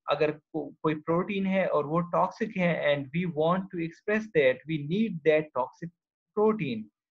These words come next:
So, it is better to express that in the chloroplast because rest of the machinery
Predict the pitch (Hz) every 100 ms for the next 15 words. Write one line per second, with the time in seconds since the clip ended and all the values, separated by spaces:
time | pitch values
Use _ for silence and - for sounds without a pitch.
0 | _ _ - 196 180 170 196 202 143 -
1 | 156 240 220 214 156 151 - 165 165 151
2 | 143 147 143 156 - 254 220 151 131 117
3 | - - 143 170 165 135 170 240 240 180
4 | 165 139 - 156 151 160